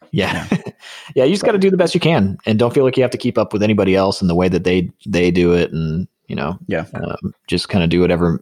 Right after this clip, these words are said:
Speaker 1: makes you feel like you're the most productive and, and, you know, relaxed and less, least, least stressed out.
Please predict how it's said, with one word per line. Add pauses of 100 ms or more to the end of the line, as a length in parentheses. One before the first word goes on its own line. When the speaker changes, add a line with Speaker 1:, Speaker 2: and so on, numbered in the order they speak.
Speaker 1:
makes
you
feel
like
you're
the
most (300)
productive
and,
and, (200)
you
know,
relaxed
and (100)
less, (140)
least, (120)
least
stressed
out.